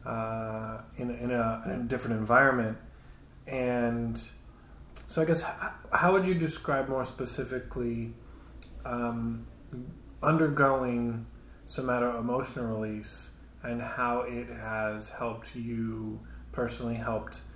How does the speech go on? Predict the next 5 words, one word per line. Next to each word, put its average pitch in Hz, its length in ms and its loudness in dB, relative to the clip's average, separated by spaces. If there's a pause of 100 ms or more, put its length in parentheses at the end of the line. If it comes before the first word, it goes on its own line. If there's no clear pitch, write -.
(260)
your 123 100 -4
healing 131 480 4
journey, 107 500 0 (460)
um, 107 680 -2 (300)
and 107 540 -2